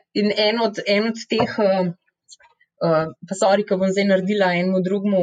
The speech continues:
podcastu majčken reklame, ampak, eh, po-, ko smo začela, ne, eh, Jugo Box razvijati, smo si poslušali za kulisje z Jugoslavom Petkovičem, ki je postavil Flaviar,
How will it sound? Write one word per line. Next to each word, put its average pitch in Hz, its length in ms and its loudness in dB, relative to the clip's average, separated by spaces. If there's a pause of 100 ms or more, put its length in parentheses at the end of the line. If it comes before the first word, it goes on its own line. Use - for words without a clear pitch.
podcastu 185 680 -2
majčken 196 420 -4
reklame, 202 520 0
ampak, 208 380 0
eh, 190 200 2 (360)
po-, 196 240 0 (340)
ko - 120 0
smo 220 220 0
začela, 220 520 2
ne, 196 200 2 (280)
eh, 175 400 2 (120)
Jugo 214 280 -2
Box 190 340 0
razvijati, 208 500 0
smo 208 160 -2
si 190 160 -8
poslušali 202 800 0
za 196 200 2
kulisje 220 640 -2
z 190 260 2 (320)
Jugoslavom 202 600 0
Petkovičem, 254 680 0 (520)
ki - 300 -10
je 196 200 4 (240)
postavil 180 880 0
Flaviar, 240 560 2